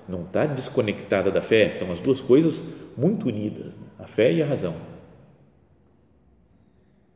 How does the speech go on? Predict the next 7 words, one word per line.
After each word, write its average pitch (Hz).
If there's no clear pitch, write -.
Mas -
sou -
só 185
eu, 170
sem 147
a 120
fé? -